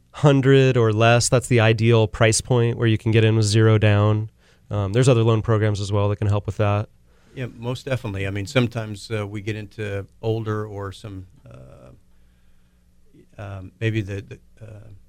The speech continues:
Speaker 2: you know, V A and, uh, F H A, they may scrutinize condition of property a little bit more, and so we run into that a little bit where maybe it's a little too much of a fixer-upper.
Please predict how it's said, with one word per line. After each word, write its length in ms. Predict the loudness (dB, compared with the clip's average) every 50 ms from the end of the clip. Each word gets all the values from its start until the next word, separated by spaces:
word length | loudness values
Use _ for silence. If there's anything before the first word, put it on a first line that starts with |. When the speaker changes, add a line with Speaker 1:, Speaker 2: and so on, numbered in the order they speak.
| _ _ _ _ _ _ _ _
Speaker 2:
you 80 | -10 -8
know, 100 | -6 -6
V 300 | -8 -8 -8 -6 -4 -4
A 300 | -4 -4 -4 -6 -6 -8
and, 200 | -10 -12 -14 -16 -18 -20
uh, 460 | -18 -16 -16 -14 -14 -14 -14 -16 -16 -18 _
F 200 | -8 -8 -8 -6
H 240 | -8 -10 -8 -6 -6
A, 180 | -6 -4 -6 -6
they 140 | -8 -10
may 160 | -8 -8 -8 -10
scrutinize 560 | -10 -2 -2 -2 -2 -2 -6 -8 -10 -10 -10
condition 420 | -10 -12 -10 -10 -10 -12 -12 -16
of 80 | -18 -12
property 400 | -8 -6 -6 -6 -8 -10 -14 -12
a 60 | -10
little 160 | -10 -10 -10
bit 180 | -8 -8 -8 -8
more, 380 | -6 -8 -8 -8 -8 -8 -10 -12 -14
and 240 | -14 -14 -12 -12 -12
so 140 | -12 -10 -10
we 100 | -10 -8
run 220 | -4 -4 -4 -4
into 200 | -4 -6 -10 -12 -8
that 160 | -6 -6 -6
a 40 | -6
little 140 | -8 -10 -12
bit 240 | -10 -10 -10 -10 -10
where 100 | -14 -14
maybe 280 | -12 -12 -12 -12 -12
it's 120 | -14 -14 -16
a 40 | -14
little 160 | -14 -14 -14
too 140 | -10 -8 -8
much 200 | -8 -8 -10 -14
of 80 | -18
a 60 | -18
fixer-upper. 580 | -12 -12 -12 -12 -8 -2 0 0 0 0 -2 -4